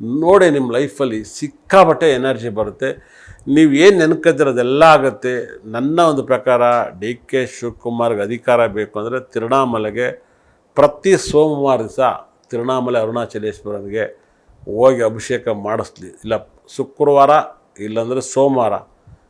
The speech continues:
ಖಂಡಿತ ಅಲ್ಲಿ ಕೂಡ ಸಿ ಎಂ ಆಗ್ತಾರೆ. ಪ್ರತಿ ವಾರ ಶುಕ್ರವಾರ ಇಲ್ಲ, ಆ, ಶುಕ್ರವಾರ ದಿವಸ ಹೋಗೋದು, ಶನಿವಾರ ದಿವಸ, ಇಲ್ಲಾಂದ್ರೆ ಸೋಮವಾರ. ಈ ಮೂರು ದಿವಸದಲ್ಲಿ ತಿರುವಣ್ಣಾಮಲೈ ಅರುಣಾಚಲೇಶ್ವರ ವೃಷಭ ರಾಶಿಯೊಳಗೆ ದ-,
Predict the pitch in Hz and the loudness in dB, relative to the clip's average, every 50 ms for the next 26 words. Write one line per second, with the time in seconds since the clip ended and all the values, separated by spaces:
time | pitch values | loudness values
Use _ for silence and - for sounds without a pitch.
0 | _ - 120 127 139 143 143 151 139 147 - 131 117 113 101 - 131 139 135 - | _ -10 -6 -4 -4 -4 -4 -4 -4 -4 -2 -2 -2 -4 -4 -4 -4 -4 -4 -4
1 | - - 117 120 120 120 113 110 104 95 - - 113 127 139 - - - - 139 | -8 -10 -6 -4 -4 -4 -4 -6 -8 -8 -8 -6 -2 -2 -2 -2 -4 -4 0 0
2 | 131 131 - - 170 160 147 127 127 131 139 143 151 - - - 135 - - 143 | 0 0 -2 -4 -2 -2 0 2 4 4 6 6 4 2 0 -4 -10 -8 -4 0
3 | 139 135 131 131 127 135 156 - - _ _ _ _ _ _ - 120 113 120 135 | 2 4 4 4 4 4 0 -2 -6 _ _ _ _ _ _ -12 -6 -2 2 2
4 | 151 160 - - - _ _ _ _ _ _ _ _ _ _ - 123 127 127 127 | 2 2 0 -4 -14 _ _ _ _ _ _ _ _ _ _ 0 4 6 6 6
5 | 120 117 107 - - 147 - - - 160 160 165 156 143 143 131 - 143 135 123 | 6 4 2 0 -4 -8 -8 -2 2 4 6 8 8 6 4 0 0 0 2 2
6 | 117 113 110 117 143 160 - - - _ _ _ _ - - - 120 120 139 147 | 2 0 -2 -4 -6 -8 -10 -16 -20 _ _ _ _ -14 -10 -8 -4 0 2 4
7 | 151 139 127 104 - 143 170 185 - _ _ _ - _ _ _ - 117 120 131 | 4 4 2 0 -2 -4 -4 -4 -8 _ _ _ -20 _ _ _ -12 -8 -6 -4
8 | 139 156 156 - - 139 135 139 139 139 131 123 107 - - 123 131 120 117 117 | -4 -4 -4 -4 -2 0 0 2 2 2 2 2 0 0 -4 -6 -6 -4 -4 -2
9 | 135 151 180 185 165 135 143 135 - - - 139 127 131 151 180 175 - - - | 2 4 4 4 4 2 -2 -4 -6 -4 -2 -2 -2 -2 -2 -4 -6 -6 -6 -4
10 | 135 139 156 151 143 135 139 135 131 120 120 123 135 127 123 - 120 120 113 - | -2 0 2 2 2 2 2 2 2 2 2 0 -2 -4 -4 -4 -4 -4 -4 -6
11 | - - 127 113 101 110 - - 143 135 127 123 117 113 - - 113 117 113 104 | -6 -6 -6 -4 -4 -4 -2 -2 0 2 2 2 2 0 -2 -4 -8 -8 -8 -8
12 | 95 101 98 - | -10 -12 -12 -14